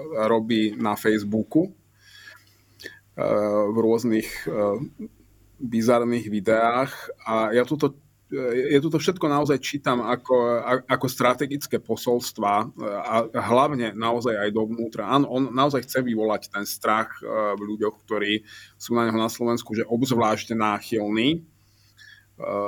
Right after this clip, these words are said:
lebo veď síce to nie je národ s babelcov, ale, a-, ale bojovať tí ľudia nechcú, lebo by sa im mohlo stať niečo zlé. A, a,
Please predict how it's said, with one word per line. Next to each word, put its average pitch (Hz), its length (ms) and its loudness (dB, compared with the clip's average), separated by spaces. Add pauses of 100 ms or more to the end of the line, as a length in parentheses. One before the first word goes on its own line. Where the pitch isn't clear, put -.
(140)
lebo 113 240 4
veď 110 100 2
síce 117 220 -6
to 113 260 0
nie 120 400 2
je 104 240 2
národ 107 540 0
s 107 240 -10
babelcov, 120 800 2
ale, 110 480 2 (480)
a-, 113 580 -4
ale 113 140 2
bojovať 117 400 4
tí 113 160 -6
ľudia 113 240 -2
nechcú, 113 340 -8
lebo 101 220 -2
by 107 80 -10
sa 107 160 -4
im 104 80 -4
mohlo 104 320 -2
stať 104 320 -2
niečo 104 320 -2
zlé. 110 560 0 (500)
A, 95 160 -8
a, 113 160 -2